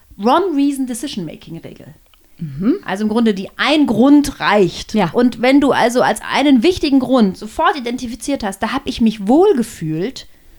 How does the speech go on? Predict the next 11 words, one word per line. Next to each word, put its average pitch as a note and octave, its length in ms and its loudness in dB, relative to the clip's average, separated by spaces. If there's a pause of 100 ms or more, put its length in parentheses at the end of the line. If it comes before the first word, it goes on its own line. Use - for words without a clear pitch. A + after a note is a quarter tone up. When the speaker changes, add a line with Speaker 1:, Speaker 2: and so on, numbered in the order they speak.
(340)
Speaker 1:
so, E4+ 120 -6
dann B3 80 0
schlägt E4 360 -2
es - 120 -4
einfach C4 280 -4
alles. G3 520 -4 (180)
Speaker 2:
Ja. G3 60 -6
Mhm. G#3+ 240 -6 (220)
Speaker 1:
Das D#4+ 180 0
schlägt F#4 340 -4
alles. - 440 -4